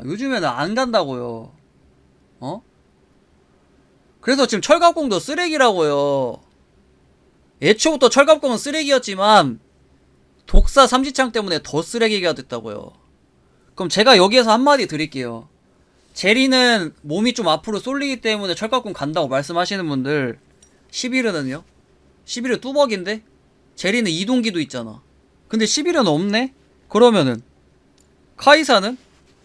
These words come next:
카이사도 가야 되잖아. 자, 그 다음에 미포도 가야 되네? 미포도 팔 짧은데? 어? 칼리스타도 가야겠네?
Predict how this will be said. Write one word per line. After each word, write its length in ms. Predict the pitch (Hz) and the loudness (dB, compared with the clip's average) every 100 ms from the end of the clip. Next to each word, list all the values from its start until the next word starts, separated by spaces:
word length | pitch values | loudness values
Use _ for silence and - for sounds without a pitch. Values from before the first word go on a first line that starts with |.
| _ _ _ _ _ | _ _ _ _ _
카이사도 420 | 294 339 320 240 | 2 4 2 2
가야 200 | 156 156 | 4 4
되잖아. 380 | 151 127 110 117 _ _ _ _ _ _ _ _ _ _ | 4 -2 -6 -12 _ _ _ _ _ _ _ _ _ _
자, 180 | - 170 | -2 -2
그 120 | 180 | 2
다음에 440 | 202 185 151 135 135 _ _ _ _ _ _ _ | 2 2 2 -4 -8 _ _ _ _ _ _ _
미포도 460 | 180 247 311 277 | -6 0 2 4
가야 200 | 226 196 | 8 8
되네? 240 | 170 165 185 | 8 2 -2
미포도 400 | 165 226 277 233 | -6 -6 -4 -2
팔 160 | 262 247 | 0 2
짧은데? 520 | 240 240 233 233 262 _ _ _ _ _ _ _ _ _ _ _ | 2 0 -2 -4 -8 _ _ _ _ _ _ _ _ _ _ _
어? 220 | 156 226 - _ _ _ | -4 -4 -4 _ _ _
칼리스타도 580 | - 294 320 - 269 233 | 2 2 2 0 0 4
가야겠네? 520 | 208 185 156 175 220 | 6 6 2 -2 -6